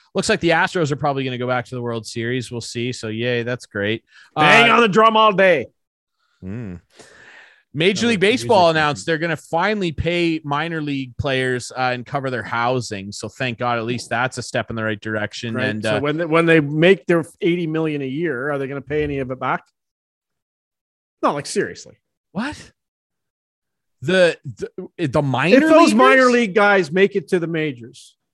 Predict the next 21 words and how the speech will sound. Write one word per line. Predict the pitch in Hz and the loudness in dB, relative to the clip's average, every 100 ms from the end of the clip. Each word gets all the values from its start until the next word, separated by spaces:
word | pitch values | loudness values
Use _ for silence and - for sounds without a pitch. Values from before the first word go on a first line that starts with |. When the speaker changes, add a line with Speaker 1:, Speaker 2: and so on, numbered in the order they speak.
| _ | _
Speaker 2:
they | 160 | -6
should | 160 151 | -4 -2
have | 156 - | -2 -4
to | |
pay | - 131 | -8 -8
it | 92 | -8
back. | 87 - _ _ - | -14 -16 _ _ -6
Speaker 1:
No, | 151 185 | 0 2
Speaker 2:
That's | 180 | 4
Speaker 1:
they | 175 | 0
Speaker 2:
what | |
I'm | 165 | -2
saying. | - - | -10 -8
Speaker 1:
shouldn't, | 165 131 127 - | -10 -10 -16 -20
Clark. | - 165 | -4 0
Speaker 2:
Yes, | 185 | 0
they | 170 143 | 0 -2
should, | - - 135 110 | -4 -2 -2 -2
man. | 104 101 107 | -8 -10 -8
Speaker 1:
Oh | 262 247 | -6 -6
my | 180 135 | -6 -10